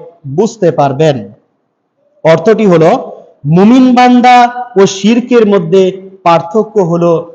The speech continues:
সালাত বর্জন করা। একজন মুমিন বান্দা এবং শিরকের মধ্যে পার্থক্য হলো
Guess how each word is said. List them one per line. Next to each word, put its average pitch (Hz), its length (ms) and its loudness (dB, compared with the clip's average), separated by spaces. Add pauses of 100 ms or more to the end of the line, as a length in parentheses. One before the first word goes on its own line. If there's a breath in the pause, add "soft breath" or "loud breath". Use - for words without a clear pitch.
(100)
সালাত 165 680 -2 (180)
বর্জন 135 420 -4
করা। 131 460 -6 (680)
একজন 147 560 0
মুমিন 185 460 0
বান্দা 208 680 0 (120)
এবং 175 600 0 (340)
শিরকের 254 640 -2
মধ্যে 165 680 -2 (460)
পার্থক্য 233 640 -2
হলো 165 640 -2